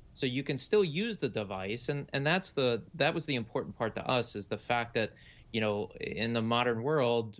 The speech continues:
we use our mobile devices everywhere. They're an integral part of our, of our personal lives as well as our work lives,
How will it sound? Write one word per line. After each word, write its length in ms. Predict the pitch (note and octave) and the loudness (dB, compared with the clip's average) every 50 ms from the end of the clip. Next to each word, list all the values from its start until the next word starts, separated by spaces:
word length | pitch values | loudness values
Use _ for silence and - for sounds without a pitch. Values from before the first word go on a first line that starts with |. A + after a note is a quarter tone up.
| _ - | _ -14
we 340 | A#2 - - G#2 A#2 B2+ B2+ | -12 -10 -8 -6 -4 -4 -4
use 300 | C3 B2+ B2 A#2 A2 A#2+ | -2 -2 -4 -2 0 0
our 100 | A2+ A2 | 0 2
mobile 280 | A2 A2 A2 G#2 A2+ | 2 2 2 0 0
devices 540 | G#2 G#2+ G2+ G#2+ G#2+ G#2+ G2+ - - G#2+ G2+ | -2 -2 -2 0 0 0 -2 -2 -2 -2 0
everywhere. 460 | A2 A2 G#2 G#2+ G#2 F#2 F#2+ F#2 F#2+ | 2 0 2 0 -2 -2 -2 -6 -2
They're 160 | F#2+ G2+ G#2 | -2 0 0
an 100 | G#2 G2 F#2+ A#2 | -2 -2 -2 0
integral 400 | A#2 A#2+ A#2 G2+ A2 A2+ G#2 G2+ | 0 0 0 2 2 0 0 0
part 480 | - - - G#2+ G#2+ G#2+ G#2 G#2 - | -4 -2 0 2 4 4 2 0 0
of 140 | G2+ G2+ G2+ | -4 -2 0
our, 340 | G#2 G2+ G2+ G2 G2 G2 - | 0 0 0 0 -2 -4 -4
of 140 | - G2+ G2 | -4 -2 -2
our 140 | G2+ F#2+ F#2 | -2 -2 -4
personal 360 | - - D#3+ - - D3 B2 | -2 0 -2 0 0 0 0
lives 320 | B2 B2 A#2 A#2 A2 G#2+ | 2 4 4 4 2 2
as 140 | G#2+ G2 - | -2 -4 -2
well 140 | A#2 C3 D3 | 0 0 0
as 120 | C3 A#2+ | 2 2
our 60 | A2+ G2+ | 0 0
work 260 | G#2+ C3+ C#3 C#3 A#2 | 2 0 -2 0 0
lives, 380 | G#2+ G#2 G#2 G#2 G#2 G2+ - | 0 0 2 0 -2 -2 -6